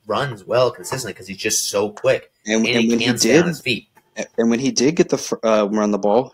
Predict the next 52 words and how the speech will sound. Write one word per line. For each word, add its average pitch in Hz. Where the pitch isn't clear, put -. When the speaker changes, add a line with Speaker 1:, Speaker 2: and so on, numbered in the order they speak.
Speaker 2:
he 117
got 127
a -
first 120
down 139
on 107
first 110
and 120
ten 151
every 110
time. 127
Speaker 1:
Exactly. 104
Speaker 2:
I 110
mean, 104
Speaker 1:
'Cause 98
he's 117
just 113
that 120
efficient. 104
That's 139
the 208
same -
Speaker 2:
offensive, 302
Speaker 1:
thing -
with 147
Miles 139
Speaker 2:
yeah. -
Speaker 1:
Sanders. 113
Speaker 2:
Miles 151
Speaker 1:
Miles 233
Speaker 2:
Sanders 165
Speaker 1:
Sanders -
Speaker 2:
is 139
Speaker 1:
is 127
one 135
of 139
the 127
Speaker 2:
really 127
Speaker 1:
most 127
Speaker 2:
good. 117
Speaker 1:
efficient 127
running 107
backs 101
in 104
the, 95
in 117
the 107
N 107
F 98
L, 107
but 98
the 90